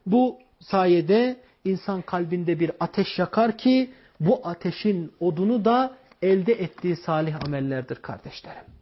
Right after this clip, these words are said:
Salih amelleri ne yapar? Yok olur, gider. İkincisi, hasedin getirdiği kötü sonuçların ikincisi de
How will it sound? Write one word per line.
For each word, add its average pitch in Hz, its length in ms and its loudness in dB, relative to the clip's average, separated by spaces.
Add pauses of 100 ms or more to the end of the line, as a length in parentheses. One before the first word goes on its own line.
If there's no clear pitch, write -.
Salih 185 400 2
amelleri 160 500 -2
ne 190 40 0
yapar? 233 480 2 (640)
Yok 175 280 0
olur, 175 280 0 (1000)
gider. - 460 -14 (480)
İkincisi, 277 720 4 (1700)
hasedin 214 640 0 (360)
getirdiği 190 640 0
kötü 214 260 -2
sonuçların 185 720 0
ikincisi 220 600 -2
de 277 260 2